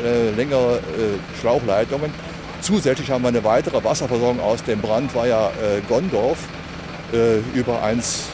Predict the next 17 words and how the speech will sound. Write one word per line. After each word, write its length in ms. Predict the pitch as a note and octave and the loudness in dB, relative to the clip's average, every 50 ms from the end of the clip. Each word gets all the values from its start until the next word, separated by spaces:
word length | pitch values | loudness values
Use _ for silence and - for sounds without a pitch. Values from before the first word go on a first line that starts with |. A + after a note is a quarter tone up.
| - - | -8 -6
über 200 | B2 - - G2+ | -4 -2 -2 0
einen 200 | A2 B2 B2+ - | 0 0 0 0
Kilometer 640 | C3+ A2+ G#2 A2 B2 C#3 - C#3 C3 B2+ C3 A#2 - | -2 0 0 0 0 2 2 2 2 2 0 -2 -4
zur 200 | - - A#2 G#2 | -2 0 0 2
Einsatzstelle 420 | A#2 C#3 B2+ G#2+ - C3+ A#2+ A2 | 2 0 0 0 0 0 0 0
sichergestellt. 680 | G2 - E3+ C#3+ G#2+ G#2+ G2+ - - F#2 F#2 G#2 C3+ D#3 - - - - - - | -2 -2 -2 -2 -2 -2 -4 -4 -2 0 2 2 0 0 -4 -8 -12 -10 -8 -4
Zur 300 | - D#3 D#3 C#3 B2 A#2 | 0 2 4 4 4 4
Hauptzeit 480 | D#3 F#3+ - - E3 C#3+ D#3 E3+ - | 4 2 2 2 2 2 2 2 2
hatten 280 | C3 C#3+ F3 - C#3+ C3 | 2 0 2 0 0 0
wir 360 | C3+ D3+ D3+ C#3+ C#3 C3 - A#2 | 4 4 6 6 6 4 4 2
gemeinsam 800 | B2+ B2 A#2 A#2 C3 E3 F#3+ D3+ D#3 C3+ C#3 C#3+ C#3+ C#3 B2 A2+ | 2 2 2 2 2 2 2 2 2 2 2 0 0 0 0 2
mit, 260 | C#3+ D#3+ D#3+ - - | 2 0 0 -2 0
äh, 200 | D#3 C3+ B2 A#2 | 2 4 4 4
dem 240 | A2 G#2 B2 B2 A#2 | 4 2 2 0 2
D 120 | A2 C3 A#2+ | 4 4 4
R 100 | A2+ G#2 | 4 2
K 440 | - - A2+ A#2 B2 C#3 D3+ C#3+ | 0 0 2 2 4 4 2 2